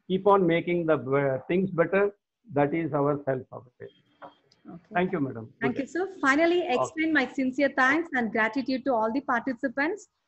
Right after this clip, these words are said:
Speaker 2: On behalf of Kaylee Management, principal, heads of various faculty, and, uh, on my personal behalf, I, Doctor Pratibha K S,
Speaker 1: Okay.
Speaker 2: signing off for today. Uh, stay tuned with me.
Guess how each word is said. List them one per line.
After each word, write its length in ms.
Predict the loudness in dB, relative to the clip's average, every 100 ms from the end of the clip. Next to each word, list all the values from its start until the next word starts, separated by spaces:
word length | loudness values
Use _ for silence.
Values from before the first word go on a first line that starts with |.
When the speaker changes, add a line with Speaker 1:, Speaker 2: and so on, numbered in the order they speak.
| _
Speaker 2:
On 200 | 0 0
behalf 280 | 2 2 2 0
of 100 | 0 0
Kaylee 280 | 0 0
Management, 640 | 0 0 0 0 0 0 0
principal, 500 | -4 -4 0 2 2
heads 240 | 0 -2 -2
of 140 | 0
various 400 | 0 0 -2 -2
faculty, 640 | -2 -2 -2 -4 -4 -4 -6 _ _ -2
and, 460 | 0 2 0 0
uh, 100 | -4 -6 _ _ _ _
on 220 | -2 2 2
my 120 | 2
personal 420 | 2 -2 0 -2
behalf, 380 | 0 -4 -4 -10 _ _ _ _
I, 200 | -4 0 2
Doctor 360 | 2 4 0
Pratibha 460 | 2 -2 0 0 0
K 220 | 0 -2
S, 120 | -4 -6
Speaker 1:
Okay. 220 | -6 -2
Speaker 2:
signing 260 | -2 0 2
off 160 | 2 2
for 100 | 0
today. 360 | 0 -2 -2 -2 -10 _ _ _ -10
Uh, 100 | -10
stay 280 | -2 -2 0
tuned 320 | 2 4 4
with 180 | 2 2
me. 160 | 2